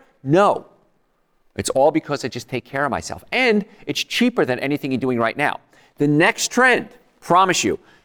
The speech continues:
is gonna be chiropractic care as primary care physicians. It's happening because we have a, a shortage of doctors. Doctors don't wanna be doctors anymore.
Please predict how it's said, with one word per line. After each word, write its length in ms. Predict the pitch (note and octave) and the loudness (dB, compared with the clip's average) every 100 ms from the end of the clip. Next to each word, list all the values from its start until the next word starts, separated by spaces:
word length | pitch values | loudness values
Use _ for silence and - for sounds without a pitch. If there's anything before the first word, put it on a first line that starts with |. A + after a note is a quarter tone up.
| - | -8
is 100 | G#2+ | -4
gonna 160 | C3+ A#2+ | 0 0
be 100 | - | 0
chiropractic 640 | C#3+ F3+ G#3 G3 F#3 F#3 | 2 2 2 -2 -2 -6
care 320 | - D3 C#3 | -2 0 0
as 120 | B2 | -2
primary 420 | - C#3 C3 B2+ B2 | -6 -2 0 0 -2
care 220 | B2+ A2+ | -2 -4
physicians. 580 | G#2+ G2+ - - - - _ _ _ - | -2 -4 -4 -8 -18 -20 _ _ _ 0
It's 240 | D#3 D#3 | 0 -2
happening 600 | - C#3+ C#3+ - G#2+ D2+ _ _ _ _ _ _ _ _ | -6 -2 -2 -2 -6 -8 _ _ _ _ _ _ _ _
because 240 | A2 C3+ B2 | 0 0 2
we 80 | |
have 160 | A#2 B2 | 0 0
a, 160 | A2 - | -2 -6
a 80 | A2 | -6
shortage 320 | - D3+ F#3 | 0 2 2
of 100 | A3 | 0
doctors. 380 | E3 C3 - B2+ | 2 2 2 -4
Doctors 320 | C3+ D#3 A#3 | -2 -2 0
don't 80 | G#3 | -2
wanna 100 | G3+ | 0
be 80 | G3 | 2
doctors 300 | G#3 A3+ F3+ | 0 0 -2
anymore. 280 | B2+ F#2 | -2 -2